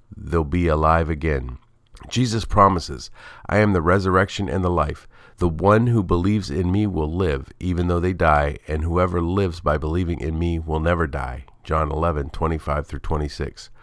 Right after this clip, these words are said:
What comfort it brings to know we'll be in God's presence forever.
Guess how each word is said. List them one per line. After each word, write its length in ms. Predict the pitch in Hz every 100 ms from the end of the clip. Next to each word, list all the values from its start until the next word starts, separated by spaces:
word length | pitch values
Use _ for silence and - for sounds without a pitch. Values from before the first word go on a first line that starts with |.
| - - - -
What 320 | - 120 - -
comfort 480 | 123 120 - 78
it 160 | 69 -
brings 400 | 78 71 67 71
to 140 | - 76
know 480 | 82 104 76 64 - - -
we'll 160 | 85
be 240 | 87 95 82
in 80 |
God's 400 | 78 78 78 -
presence 560 | - 87 85 98 95 -
forever. 680 | - - 87 78 65 65